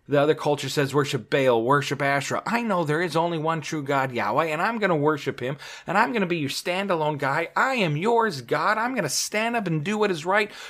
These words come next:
no matter what others say. And he walks straight to Samaria, and he walks into the palace, and he walks right past the first guard. And I can imagine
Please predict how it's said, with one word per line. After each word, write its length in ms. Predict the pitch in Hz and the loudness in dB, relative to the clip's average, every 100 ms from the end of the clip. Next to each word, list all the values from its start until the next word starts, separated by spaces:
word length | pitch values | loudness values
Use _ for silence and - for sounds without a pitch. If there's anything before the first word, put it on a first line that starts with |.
| - | -6
no 80 | 175 | 0
matter 260 | 185 170 147 | 4 6 4
what 440 | 160 240 262 - | 4 2 0 -2
others 400 | - 202 185 160 | 4 4 4 0
say. 440 | - - 220 202 147 | -2 0 2 2 2
And 100 | 131 | 0
he 80 | 101 | -2
walks 540 | 95 107 113 113 - | -4 -2 -2 -2 -8
straight 340 | - 120 104 98 | -8 -4 -4 -6
to 60 | |
Samaria, 800 | 98 98 90 82 73 65 65 69 - - - - | -10 -8 -8 -8 -12 -14 -16 -16 -20 -18 -16 -10
and 160 | 101 | -8
he 80 | 92 | -6
walks 840 | 87 101 127 135 117 202 - - - | -8 -8 -4 2 4 4 0 -6 -4
into 420 | 120 123 101 90 | -2 -2 -2 -4
the 140 | 92 | -6
palace, 800 | - - 78 73 67 73 - - - | -10 -10 -8 -8 -8 -8 -6 -6 -4
and 180 | 123 120 | -4 -4
he 80 | |
walks 640 | 101 107 151 185 185 190 - | -4 -2 4 4 4 0 -6
right 380 | 135 165 196 - | -2 0 0 -4
past 400 | - 175 185 - | -4 -2 -4 -8
the 60 | |
first 340 | 139 165 175 - | -4 -2 -4 0
guard. 260 | 151 165 | 4 6
And 140 | 170 147 | 4 0
I 20 | |
can 140 | 156 | -4
imagine 480 | 156 160 175 147 131 | -4 -2 -4 -2 -4